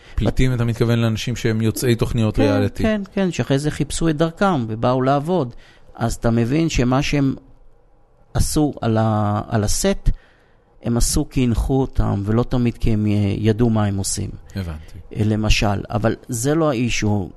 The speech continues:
Speaker 2: האישו הוא אחר לגמרי. האישו הוא הקהל. מה שקרה, מצד אחד, התוכניות האלה קידמו ברמות על את נושא הקולינריה והפודיז, וחנויות, אה,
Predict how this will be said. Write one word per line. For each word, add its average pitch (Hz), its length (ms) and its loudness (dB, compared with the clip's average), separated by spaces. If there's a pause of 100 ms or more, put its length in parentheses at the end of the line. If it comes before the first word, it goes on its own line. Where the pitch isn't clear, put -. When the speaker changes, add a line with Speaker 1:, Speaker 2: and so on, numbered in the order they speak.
Speaker 2:
האישו 139 340 0
הוא 123 80 4
אחר 123 220 0
לגמרי. 110 460 2
האישו 143 680 -2
הוא 110 180 -2
הקהל. 107 520 0 (1040)
מה 127 120 2
שקרה, 135 760 0 (120)
מצד 127 340 0
אחד, 127 360 0 (160)
התוכניות 117 600 -2
האלה 123 260 2 (220)
קידמו 117 420 0
ברמות 117 520 0
על 120 200 2
את - 140 -6
נושא 113 500 0 (420)
הקולינריה 117 840 0
והפודיז, 113 1000 0
וחנויות, 113 1200 -2
אה, 117 120 2